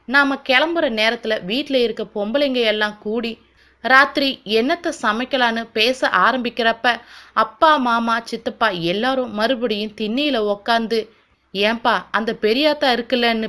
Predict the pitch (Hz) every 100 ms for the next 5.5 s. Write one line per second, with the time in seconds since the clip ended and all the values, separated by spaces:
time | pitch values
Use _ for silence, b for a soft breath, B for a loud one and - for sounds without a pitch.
0 | - 214 233 254 202 196 220 208 202 196
1 | 185 175 190 185 185 190 185 170 _ b
2 | b 180 180 - 220 208 247 233 214 _
3 | 185 185 226 277 247 247 214 175 220 247
4 | 247 220 208 208 208 _ 196 247 277 226
5 | 185 190 196 202 196